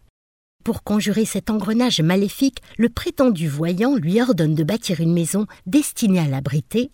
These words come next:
elle, mais aussi tous les fantômes errants victimes de la carabine de feu son époux. Dès lors, Sarah utilise des moyens considérables. Quelque soixante-dix millions de dollars pour les travaux de la maison Winchester. Convaincue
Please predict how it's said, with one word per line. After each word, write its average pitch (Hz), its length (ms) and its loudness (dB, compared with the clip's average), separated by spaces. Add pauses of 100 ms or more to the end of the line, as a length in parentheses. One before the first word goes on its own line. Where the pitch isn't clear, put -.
elle, 175 300 0 (180)
mais 262 220 4
aussi 311 280 -2 (100)
tous 359 120 -2
les 330 160 2
fantômes 226 520 0 (100)
errants 220 340 2 (160)
victimes 202 540 0
de 170 100 2
la 139 100 -2
carabine 190 640 -2
de 208 160 2
feu 170 200 0
son 233 220 0
époux. 147 320 -2 (680)
Dès 196 220 4
lors, 202 300 0 (100)
Sarah 233 340 0
utilise 196 440 0
des 185 100 0
moyens 180 400 0
considérables. 151 800 -2 (340)
Quelque 269 320 0
soixante-dix 214 600 0
millions 254 380 4
de 220 120 0
dollars 165 460 0 (120)
pour 254 120 0
les 214 160 0
travaux 214 340 0
de 165 100 0
la 165 120 2
maison 175 260 2
Winchester. 156 720 -2 (380)
Convaincue 185 600 2